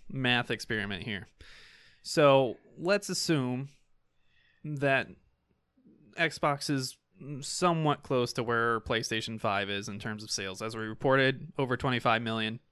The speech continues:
We'll, we'll say twenty-five million Xboxes are sold in the near future.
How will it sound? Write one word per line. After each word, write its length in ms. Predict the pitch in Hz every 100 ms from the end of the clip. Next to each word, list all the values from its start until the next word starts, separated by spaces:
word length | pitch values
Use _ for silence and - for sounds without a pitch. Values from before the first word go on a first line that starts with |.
| -
We'll, 280 | 131 131 -
we'll 160 | 120 120
say 160 | 120
twenty-five 480 | - 131 123 123 120
million 360 | 117 117 113 107
Xboxes 600 | 110 - 110 - 123 113
are 60 |
sold 500 | - 123 113 117 113 -
in 140 | 123
the 60 | 113
near 240 | 117 113
future. 520 | - 110 107 104 104